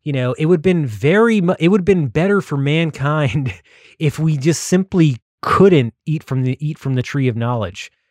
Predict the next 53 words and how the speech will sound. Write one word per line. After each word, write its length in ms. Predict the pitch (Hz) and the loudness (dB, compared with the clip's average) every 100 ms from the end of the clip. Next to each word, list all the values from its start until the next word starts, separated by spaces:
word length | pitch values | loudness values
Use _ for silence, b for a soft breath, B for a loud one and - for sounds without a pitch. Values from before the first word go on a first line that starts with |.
| _ | _
of 140 | 131 110 | -8 -2
good 160 | 127 | -2
and 100 | 107 | -2
evil. 380 | 101 98 - - b b b | -4 -6 -12 -18 b b b
If 160 | 139 | 0
we 100 | 190 | 2
just 260 | 208 202 - | 4 2 2
simply 300 | 214 214 190 | 0 2 -2
couldn't 400 | - - 190 185 | 0 0 2 2
eat 140 | 180 | 0
the 80 | 160 | -2
fucking 380 | - 165 - 131 | 0 0 0 -2
apple, 380 | 131 131 101 104 | -2 -2 -4 -6
if 80 | - | -2
that 180 | 160 | 0
was 180 | 180 131 | 0 -2
just 440 | 110 156 143 - - b b b | -2 -2 -2 -4 -20 b b b
impossible 840 | 147 127 - - 214 - 220 170 | -6 -4 -2 2 2 2 0 0
for 220 | - 156 | 2 2
us 100 | 147 - | 2 -2
to 100 | 135 | -4
do, 400 | 143 131 85 92 b b | 0 -2 -4 -12 b b
if 220 | 139 135 120 | -4 -4 0
God 320 | 156 190 185 | 2 4 2
just 240 | 151 143 | 0 -2
went 300 | 113 147 180 | 0 0 0
down 320 | - 165 165 | 0 0 0
in 80 | 147 | -2
the 80 | 123 | -4
garden 520 | 113 139 147 120 110 - B | 2 4 4 0 -6 -10 B
and 100 | 131 | -6
just 280 | 135 123 110 | -4 -4 -6
gathered 420 | 123 131 185 180 | -2 2 4 6
up 160 | 160 170 | 4 4
all 140 | 139 | 2
those 260 | 139 143 117 | 4 2 2
damn 300 | 127 139 147 | -2 -2 0
apples 640 | 135 151 - 95 98 - - b | 0 0 -2 -4 -6 -10 -16 b
and 220 | - 139 135 | -4 -2 2
made 160 | 147 | 2
it 120 | 147 | 0
to 120 | - 131 | -2 0
where 220 | 139 143 | 0 0
these 240 | 139 120 | -4 -8
dumb 320 | 107 135 147 | -6 -4 -2
monkeys 520 | 127 143 - 117 113 - b b | -2 -2 -4 -8 -8 -12 b b
can't 220 | - 151 | -2 -2
take 160 | 147 143 | 0 -2
a 40 | |
bite 260 | 120 127 151 | 0 0 2
out 160 | 123 113 | 2 0
of 100 | 113 | -2
'em, 240 | 113 117 | -4 -6